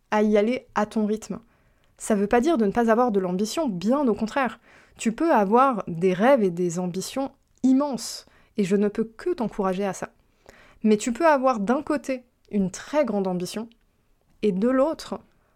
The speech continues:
la conscience que faut commencer quelque part, et que si ça prend un peu de temps, c'est pas grave,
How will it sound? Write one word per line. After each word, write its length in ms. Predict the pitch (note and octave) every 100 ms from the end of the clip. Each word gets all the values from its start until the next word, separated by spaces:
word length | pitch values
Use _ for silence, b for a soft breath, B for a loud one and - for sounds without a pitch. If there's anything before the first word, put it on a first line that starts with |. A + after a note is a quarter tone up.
| _ -
la 160 | G#3 G#3
conscience 720 | G#3 B3 - D4+ D#4+ - -
que 380 | - G#3 G3+ - _ _ _ _ - - _ _ -
faut 220 | - E4
commencer 340 | C#4 A#3 A#3
quelque 220 | A#3 A3+
part, 300 | A#3 B3+ A#3 _ _ _ _ _ -
et 80 | A3+
que 60 | A3+
si 160 | D#4+
ça 140 | D#4 C4+
prend 280 | - C4+ -
un 100 | A#3
peu 160 | A#3
de 100 | G#3
temps, 160 | G#3 C#4
c'est 160 | - A#3+
pas 140 | B3+
grave, 340 | A3+ F#3+ F3+